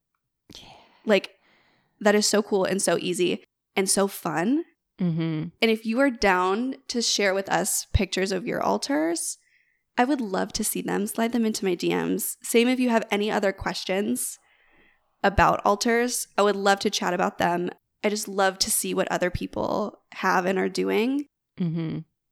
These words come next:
Speaker 2: because it's such a, it's such a cool insight into who someone is and what they
Speaker 1: Mm-hmm.
Speaker 2: value and what their spiritual practice is like.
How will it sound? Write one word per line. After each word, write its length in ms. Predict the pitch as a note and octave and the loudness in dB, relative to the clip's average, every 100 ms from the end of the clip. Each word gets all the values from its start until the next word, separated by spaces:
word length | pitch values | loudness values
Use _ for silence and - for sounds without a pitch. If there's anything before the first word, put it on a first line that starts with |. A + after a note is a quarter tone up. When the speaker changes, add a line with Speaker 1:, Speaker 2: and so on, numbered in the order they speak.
| _ - | _ -4
Speaker 2:
because 300 | G#3+ G#3+ G3+ | -2 0 0
it's 200 | G3 - | 0 0
such 220 | G3+ G3+ | -2 0
a, 380 | A3 G3+ F#3+ A3 _ _ _ - _ - | -2 -2 -4 -6 _ _ _ -20 _ -4
it's 140 | G#3+ - | -2 0
such 120 | - | -2
a 40 | C4+ | -2
cool 240 | - G#3+ - | -2 -4 -2
insight 400 | F3 - - - | -4 -2 -4 -4
into 520 | - F3+ - F#3+ F3 - _ _ _ - | -4 -4 0 0 0 -6 _ _ _ -6
who 80 | G3 | -4
someone 260 | F3 F3+ | -2 -2
is 540 | - F#3+ G3+ A#3 - - _ _ _ _ - | -2 -2 -2 -4 -8 -12 _ _ _ _ -2
and 120 | G3+ | 0
what 140 | F#3 E3+ | 2 4
they 80 | E3+ | 4
Speaker 1:
Mm-hmm. 80 | |
Speaker 2:
value 540 | D#3+ E3+ F#3 A3 A#3+ C4 - - _ _ _ _ - | 4 4 4 2 0 -4 -10 -20 _ _ _ _ -4
and 160 | G3+ F#3+ | -2 0
what 160 | F3+ | -2
their 100 | F#3 | -2
spiritual 360 | F#3 - - F3 | -2 -4 -4 -6
practice 460 | - - G#3 G#3+ A3 | -6 -8 -4 -2 -2
is 200 | A#3 A#3 | -2 0
like. 340 | A#3 A#3+ | -2 -2